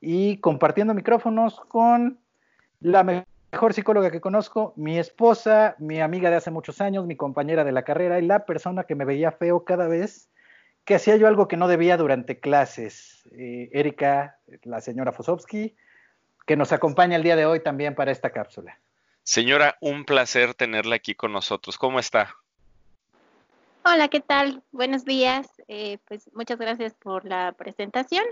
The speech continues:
Speaker 3: Y, este, y todo lo que dijo, sí, es verdad. Y bueno, pues vamos a, vamos a reunirnos esta vez para hablar de, de un tema bien, bien lindo y que, eh, pues nos, nos preocupa a muchos. Eh, bueno, nosotros no, porque no tenemos hijos, pero sí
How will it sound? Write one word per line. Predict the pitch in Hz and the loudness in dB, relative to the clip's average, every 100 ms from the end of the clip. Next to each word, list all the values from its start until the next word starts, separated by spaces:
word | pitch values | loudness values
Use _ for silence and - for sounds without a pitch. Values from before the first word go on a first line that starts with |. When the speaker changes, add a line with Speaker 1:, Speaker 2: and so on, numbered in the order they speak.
| - _ _ _ _ | -10 _ _ _ _
Speaker 3:
Y, | - 220 220 208 | -12 -6 -2 0
este, | 208 214 - | 0 -4 -6
y | 202 | -2
todo | 233 220 | 0 0
lo | 214 | 0
que | 202 | -2
dijo, | 208 196 | -4 -6
sí, | - 233 | -6 -6
es | 196 196 | -6 -6
verdad. | 185 220 311 466 _ _ _ - | -6 -2 -2 -4 _ _ _ -8
Y | |
bueno, | 226 240 208 | -2 -2 -2
pues | 214 | -4
vamos | 233 269 285 | -2 -2 -2
a, | 240 202 190 165 | -2 0 0 -2
vamos | 220 254 | -8 -8
a | 262 | -6
reunirnos | 196 196 208 220 226 | -6 -10 -12 -10 -10
esta | 214 - 208 | -12 -6 -4
vez | 214 | -6
para | 214 190 185 | -6 -6 -4
hablar | 196 202 208 - _ _ _ | -2 -2 -2 -6 _ _ _
de, | 190 185 185 185 185 190 180 _ _ | -16 -12 -10 -10 -10 -10 -14 _ _
de | - 233 | -4 -2
un | |
tema | 254 269 269 | 0 0 0
bien, | 254 262 262 220 | 0 -2 -4 -4
bien | 247 269 269 | -2 0 0
lindo | 254 247 294 494 _ _ _ _ _ - | 0 0 0 -2 _ _ _ _ _ -8
y | 214 | -6
que, | - 214 214 214 208 208 208 208 - | -2 2 2 2 0 0 -2 -2 -4
eh, | 190 190 180 _ | -6 -8 -10 _
pues | 208 208 | -8 -6
nos, | 220 214 - - | -4 -4 -6 -10
nos | 208 208 - _ | -8 -8 -14 _
preocupa | - 214 226 233 262 | -4 -2 -2 -2 0
a | 254 | 0
muchos. | 240 - 320 381 - - _ _ - | -2 -2 -2 -2 -6 -20 _ _ -14
Eh, | 202 196 190 196 - | -10 -8 -8 -8 -8
bueno, | 208 220 | -6 -4
nosotros | 202 285 349 320 | -4 -4 -2 0
no, | 330 | 0
porque | 349 247 | 0 0
no | 226 | 0
tenemos | 226 208 214 | -2 -4 -4
hijos, | 254 269 | -4 -2
pero | 233 185 | -2 -2
sí | 196 220 220 | -2 -2 -2